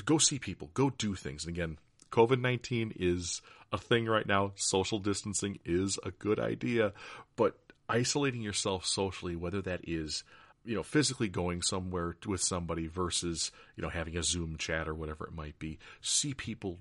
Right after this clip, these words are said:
do things, go places. That is something that is so tremendously important, and it actually ties back to the physical care earlier.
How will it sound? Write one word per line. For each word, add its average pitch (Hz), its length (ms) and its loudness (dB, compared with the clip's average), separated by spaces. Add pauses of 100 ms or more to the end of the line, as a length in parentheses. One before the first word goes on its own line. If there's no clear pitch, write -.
(120)
do 98 180 -4
things, 82 420 -8 (140)
go 90 240 0
places. - 680 -4 (400)
That 92 220 0
is 101 120 0
something 90 440 -2
that 82 200 -6
is 82 520 -4 (240)
so - 200 0
tremendously 87 560 -4
important, 82 400 -4
and 82 80 -4
it 95 40 -2
actually 98 200 -6
ties 90 360 -6
back 85 220 -6
to - 60 -20
the 85 80 -12
physical 107 380 -4
care 80 320 -8 (180)
earlier. 82 460 -2